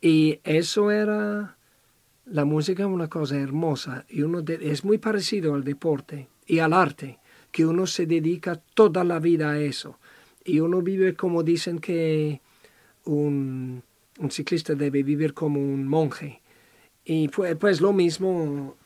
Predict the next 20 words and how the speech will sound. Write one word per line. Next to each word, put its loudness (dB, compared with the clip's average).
vivía 2
yo 0
como 0
músico, -2
que -4
yo 0
estaba -2
en, 0
en -2
mi 2
ha-, -2
habitación, -4
en -8
mi -2
alcoba, -4
en 0
cuarentena, 0
con 0
mi 2
bajo, -2